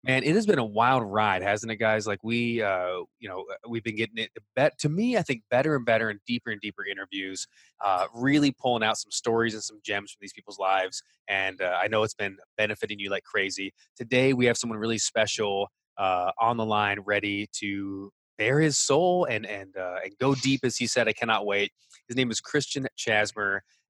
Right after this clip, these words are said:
and he's a, he's a guy who empowers entrepreneurs to live their best life, which is just, I mean, how awesome is that? And it's about impacting the world. So we share a very similar vision, uh,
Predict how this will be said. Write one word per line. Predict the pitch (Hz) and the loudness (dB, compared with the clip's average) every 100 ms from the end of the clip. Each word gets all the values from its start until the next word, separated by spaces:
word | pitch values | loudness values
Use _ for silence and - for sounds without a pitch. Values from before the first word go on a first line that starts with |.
| 110 | -4
and | 104 101 101 - | -2 -2 -4 -4
he's | 131 117 | -2 2
a, | 113 104 104 | 2 2 0
he's | 113 | -4
a | 117 | 2
guy | 117 | 2
who | 117 | 2
empowers | 110 104 113 113 110 | -2 0 2 2 0
entrepreneurs | 110 - 104 104 104 | -4 -6 -10 -8 -8
to | 110 | -4
live | 110 | -4
their | 104 98 | -4 -2
best | 107 101 - | 0 0 -4
life, | 98 95 92 - _ | -2 0 0 -10 _
which | 95 - | -12 -10
is | 95 90 | -12 -14
just, | 95 - - | -12 -12 -14
I | 98 | -20
mean, | 92 | -8
how | 101 95 | -4 -2
awesome | 92 - | -2 -6
is | 90 | -6
that? | 98 95 - _ _ _ _ 110 | 0 0 -2 _ _ _ _ -4
And | 98 | -4
it's | 104 | 0
about | 104 - | 0 0
impacting | 107 110 104 101 | -4 -2 -2 -4
the | 95 | -8
world. | 92 98 95 92 | -4 0 -2 -2
So | 101 | -6
we | 98 | -4
share | - 127 117 | 0 2 2
a | |
very | 104 113 107 | 2 0 2
similar | - 151 - 123 98 | -2 -2 -4 -6 -6
vision, | - 107 113 117 120 135 _ _ - | -4 -2 -2 -4 -4 -10 _ _ -8
uh, | 92 87 | -6 -4